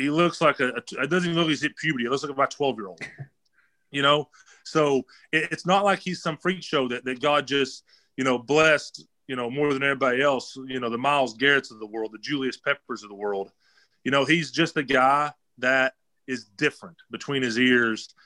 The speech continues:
and there's no one that can touch him. And that, that gets proven over and over and over. I mean, the man's forty-three years old, for crying out loud. He's gonna be on Medicaid, you know, in the next decade. So it's just bonkers. And, and it's strictly because, like I said, you know, even the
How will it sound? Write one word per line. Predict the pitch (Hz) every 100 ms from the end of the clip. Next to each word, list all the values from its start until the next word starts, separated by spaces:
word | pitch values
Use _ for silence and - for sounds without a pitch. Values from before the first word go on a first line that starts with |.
| -
and | 127 127
there's | 120
no | 139 156
one | 151
that | 151 -
can | 151
touch | 143 180 -
him. | 85 -
And | 113 117 120
that, | 127 135
that | 139 131
gets | 139
proven | - 139 139 135
over | 117 139 131 151
and | 139
over | 139 135 139
and | 131
over. | 135 131 139 131 - - -
I |
mean, | 117
the | 131
man's | 165 156
forty-three | 151 143 - 139
years | 127 110
old, | 127 131
for |
crying | - 104 101
out | 107
loud. | 107
He's | 131 127
gonna | 135
be | 127
on | 123
Medicaid, | 120 139 131 107 95 104 110 110 117
you | 110
know, | 104 107
in | 113
the | 113
next | 117 -
decade. | - 131 - - - 139 - _ - -
So | - 151 143 - _ -
it's | 160 -
just | 208 139
bonkers. | 190 233 - - -
And, | 139 151
and | 156
it's | 151 -
strictly | - 190 196 196 185
because, | 160 - 156 147
like | 139 147
I | 147
said, | - - 147 131 - _ _ _ _
you | - 139
know, | 139 135 131 - _ -
even | 196 202
the | 185